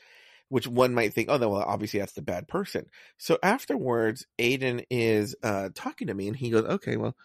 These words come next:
whose side were you on?" You know? And I said, eh, wh-, 'cause he, I go, "Well, whose side were you on?" I go, "I'm asking first." And he says, uh, "I was on Kathy's side.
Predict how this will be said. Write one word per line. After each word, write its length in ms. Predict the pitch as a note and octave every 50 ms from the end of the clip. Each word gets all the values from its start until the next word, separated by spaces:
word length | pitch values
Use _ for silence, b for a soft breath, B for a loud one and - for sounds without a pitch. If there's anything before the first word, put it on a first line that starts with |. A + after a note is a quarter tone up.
| B B B B B B
whose 260 | - - D#3 D#3+ D3+
side 420 | - - - F3+ F#3+ B3+ C#4+ C4+ E3
were 140 | B2+ A#2+ G#2+
you 200 | F2 E2+ F#2+ B1
on?" 160 | G#1+ G#1+ - - - - _ _ _ _ _ _ _ - _ _ _ _ _ _
You 120 | - B2+ A#2
know? 280 | G#2+ G2+ A2 C3 E3+ b b b b b b b b -
And 180 | C#3 C#3 C3
I 220 | C3 C3 C3 C3+ C#3+
said, 400 | - - - C#3 C#3+ C3+ B2 -
eh, 100 | - B2 - -
wh-, 180 | C#3+ C#3+ C#3
'cause 100 | - -
he, 180 | C#3 E3+ D3+ - - -
I 80 | C3+
go, 140 | C3+ C#3 C3+
"Well, 160 | C3 C#3 C#3+
whose 180 | D#3 F#3+ F#3+ -
side 140 | G#3+ G3+ F3+
were 100 | D#3 D#3
you 260 | C#3 D#3+ A#3+ C#4 -
on?" 180 | - G#1 G#1 -
I 80 | - -
go, 140 | - A2+ A2
"I'm 140 | G#2+ A2
asking 300 | A2+ A2 C3 - - A#2+
first." 320 | - - F#3 C#3 C#3 - - b b b b b b b b b
And 100 | A#2 B2+
he 240 | C3+ D#3 E3+ E3
says, 480 | D3+ - - - C#3+ C#3+ C3 C3+ C3+ C#3+
uh, 300 | D3 C#3+ C#3 C3 B2+ - - _ _ _ _ _ _ -
"I 180 | - G#2+ A#2
was 180 | A#2 B2 B2+ C#3+
on 100 | D#3+ D3+
Kathy's 460 | - - F#3 C4+ C4 - - F3+ -
side. 280 | - G#2+ E2+ D2 -